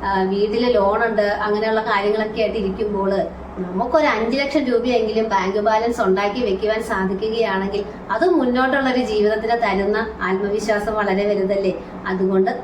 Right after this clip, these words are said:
പണത്തെ കുറച്ചുകൂടെ ഒന്ന് ശ്രദ്ധിച്ച് കൈകാര്യം ചെയ്യാം ട്ടോ. പലരും ഈ ഷർട്ടിന്റെ, ഏ, എന്താ പറയാ, സ്ലീവിന്റെ ഇടയ്ക്ക്, മൊബൈലിന്റെ കവറിന്റെ ഇടയ്ക്ക്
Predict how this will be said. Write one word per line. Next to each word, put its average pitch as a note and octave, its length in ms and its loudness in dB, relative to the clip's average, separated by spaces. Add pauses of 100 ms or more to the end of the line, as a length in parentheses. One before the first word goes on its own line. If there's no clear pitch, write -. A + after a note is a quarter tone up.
(140)
പണത്തെ F#3+ 340 0 (120)
കുറച്ചുകൂടെ A3+ 540 -2
ഒന്ന് G#3 240 0
ശ്രദ്ധിച്ച് F#3 340 -2
കൈകാര്യം G3 520 0
ചെയ്യാം F#3+ 240 0
ട്ടോ. F#3 140 -2 (400)
പലരും D4 260 2
ഈ D#4 200 2
ഷർട്ടിന്റെ, D4 600 0 (180)
ഏ, G#3+ 120 0 (500)
എന്താ A3 180 0
പറയാ, G#3+ 200 0
സ്ലീവിന്റെ B3 480 0
ഇടയ്ക്ക്, F#3+ 360 0 (240)
മൊബൈലിന്റെ A#3+ 500 0
കവറിന്റെ G#3+ 440 0
ഇടയ്ക്ക് F#3+ 420 -2